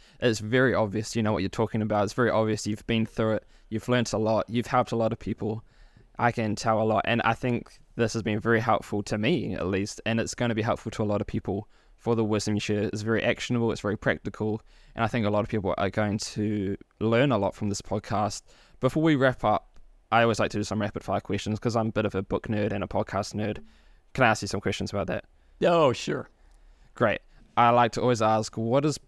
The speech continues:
Speaker 1: your favorite book or what do you think's made the most impact in your life?
Speaker 2: Um, there's a book called, uh, Changes That Heal by Doctor
Speaker 1: Yes.
Speaker 2: Henry Cloud.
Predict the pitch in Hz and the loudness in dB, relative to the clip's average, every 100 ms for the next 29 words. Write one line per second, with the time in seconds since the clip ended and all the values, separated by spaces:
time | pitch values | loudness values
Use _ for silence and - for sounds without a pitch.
0 | - 117 120 120 110 - 117 117 95 110 | -4 2 2 2 0 0 2 2 2 0
1 | - - - 117 107 101 - 107 101 98 | -2 -4 0 2 2 -2 -4 -4 -2 -2
2 | 98 101 98 - - - - - _ - | -2 -2 -4 -6 -18 -20 -20 -20 _ -6
3 | 113 110 98 101 - - _ _ _ - | -2 0 0 -2 -10 -20 _ _ _ -20
4 | _ - 131 117 104 - - 147 175 202 | _ -2 2 2 0 -4 2 4 4 2
5 | 165 147 - 147 120 104 95 _ _ 123 | 4 0 2 2 2 0 -12 _ _ -2
6 | 120 - - 151 151 147 185 156 143 131 | -2 -4 -2 0 2 2 0 0 -2 -2
7 | - - 135 107 95 92 _ _ _ 127 | -2 -4 0 0 -2 -6 _ _ _ 0
8 | 120 131 131 - 135 135 117 110 - 117 | 2 2 2 2 2 4 2 -2 -2 0
9 | 92 92 | 0 -4